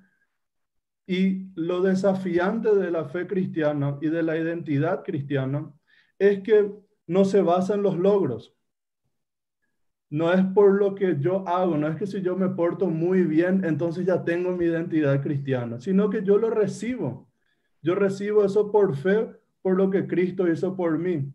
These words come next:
Y muchos de nosotros que ya estamos en el camino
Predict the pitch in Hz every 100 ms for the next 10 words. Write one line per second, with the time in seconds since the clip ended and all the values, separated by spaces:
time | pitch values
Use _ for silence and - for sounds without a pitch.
0 | _ _ _ _ _ _ - 185 190 254
1 | 285 285 254 233 190 185 180 180 151 139
2 | 170 151 165 175 170 170 139 156 180 190
3 | 190 196 185 175 143 135 139 156